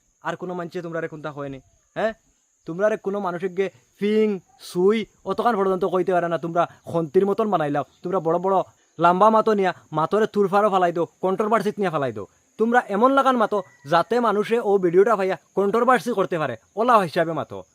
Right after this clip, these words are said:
কিতা কইতাম ভাই, এনকল তারা মাত শেষ করতে দেন না। আমি চাই না যে এই সুজনের ভিডিও বা ফটো সোশ্যাল মিডিয়ার মাঝে আর একটাও আউক, ইলা আমি চাই না। আমি চাই আর যে সবে ফুরিয়া ডিলিট হয়ে যাক। আমারও যা ভিডিও আছে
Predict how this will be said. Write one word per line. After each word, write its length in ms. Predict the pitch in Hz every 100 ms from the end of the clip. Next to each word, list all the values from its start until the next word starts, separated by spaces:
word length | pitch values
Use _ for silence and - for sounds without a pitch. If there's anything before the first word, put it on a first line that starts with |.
| _ -
কিতা 200 | 226 254
কইতাম 300 | 233 220 220
ভাই, 120 | 202
এনকল 240 | 190 180 175 - -
তারা 140 | 196
মাত 260 | 190 180 220 -
শেষ 160 | 180 -
করতে 240 | 196 202
দেন 160 | 190 156
না। 120 | 120 - _ -
আমি 220 | 170 233
চাই 240 | 214 226 233
না 140 | 226
যে 100 | 214
এই 180 | 220 208
সুজনের 420 | 190 170 185 220 185 117 -
ভিডিও 320 | 147 160 196 214
বা 140 | 208
ফটো 300 | 170 170 196 185 - -
সোশ্যাল 340 | 151 196 208
মিডিয়ার 240 | 202 196
মাঝে 220 | 196 185 185
আর 180 | 180
একটাও 440 | 185 214 - 233 196
আউক, 200 | 135 98 _ _ -
ইলা 180 | 214 220
আমি 120 | 202
চাই 200 | 170 160
না। 100 | 127 - -
আমি 180 | 160 208
চাই 200 | 214 214
আর 80 | 208
যে 140 | 208
সবে 460 | - 233 240 220 180
ফুরিয়া 360 | 127 175 226
ডিলিট 260 | 208 180 165
হয়ে 100 | 143
যাক। 140 | 110 - - - -
আমারও 340 | 185 262 277
যা 200 | 240 233
ভিডিও 240 | 202 196 220
আছে 240 | 214 196